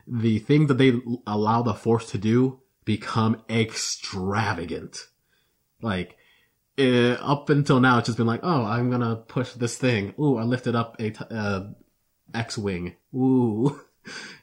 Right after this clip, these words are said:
And then in this one, it's just like, "I'm gonna grab this entire transport thing. I'm gonna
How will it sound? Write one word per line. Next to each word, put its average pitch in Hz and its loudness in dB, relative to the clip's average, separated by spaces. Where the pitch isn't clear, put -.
And 120 2
then 123 4
in 117 2
this 143 4
one, 123 4
it's 120 0
just 117 0
like, 113 2
"I'm 139 0
gonna 147 4
grab 113 2
this 117 0
entire 113 2
transport 104 -2
thing. 92 -6
I'm 123 0
gonna 120 2